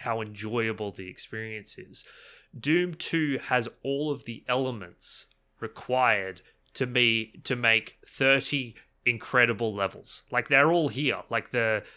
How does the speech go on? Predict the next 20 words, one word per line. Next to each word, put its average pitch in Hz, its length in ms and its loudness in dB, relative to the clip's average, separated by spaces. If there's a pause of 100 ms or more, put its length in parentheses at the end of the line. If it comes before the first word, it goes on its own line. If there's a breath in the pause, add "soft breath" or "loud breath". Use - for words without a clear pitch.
(220 loud breath)
the 120 80 0
blueprint 131 680 0 (180)
is 107 200 -4
solid. 101 440 -2 (400 loud breath)
It's 131 260 0
just 127 380 -2
that 120 200 0 (260)
when 131 360 -2
they 135 180 0
made 120 360 0
Doom 113 280 -6
two, 107 460 -6
they 120 160 0
had 113 300 -4
no 127 180 -4
fucking 120 460 -6
idea 107 340 -8
what 107 260 -10
to 117 100 -10
do 104 480 -2